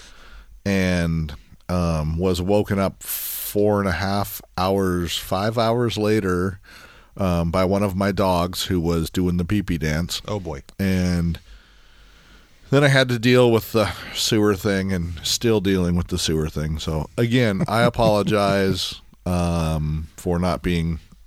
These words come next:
Speaker 1: involved. Um, but, uh, you know, I'll
Speaker 2: Well
Speaker 1: try to make more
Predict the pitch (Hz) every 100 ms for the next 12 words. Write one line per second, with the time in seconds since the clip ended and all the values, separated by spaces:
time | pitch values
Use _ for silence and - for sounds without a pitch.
0 | - _ _ 98 90 82 78 80 - -
1 | - - - - - - - 90 80 73
2 | 71 69 - - - - 82 - 82 78
3 | 76 78 - 104 92 80 76 - - -
4 | - - 87 104 123 113 110 110 110 -
5 | 107 101 101 101 101